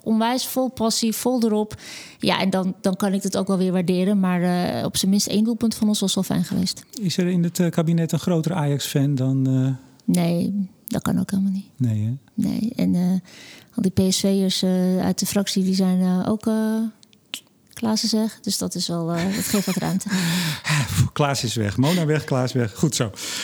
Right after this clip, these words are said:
Speaker 2: Oh, nee, nee, dat mag ik niet zeggen. Goed zo. Eh, daar zat geen enkel oordeel in, beste luisteraar. Goed,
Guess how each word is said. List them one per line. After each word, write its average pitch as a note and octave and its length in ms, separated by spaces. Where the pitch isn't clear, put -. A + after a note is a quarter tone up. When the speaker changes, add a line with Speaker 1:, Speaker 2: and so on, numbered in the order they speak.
Speaker 2:
Oh, B3 140
nee, C#4+ 140
nee, C4+ 280
dat F3+ 100
mag E3 120
ik G3+ 80
niet E3+ 140
zeggen. A#2+ 320
Goed C#3 160
zo. G#2+ 220
Eh, A3 240
daar G#3+ 120
zat A3+ 160
geen B3 140
enkel A3 200
oordeel E3 280
in, C#3+ 100
beste B2+ 220
luisteraar. B2 500
Goed, - 380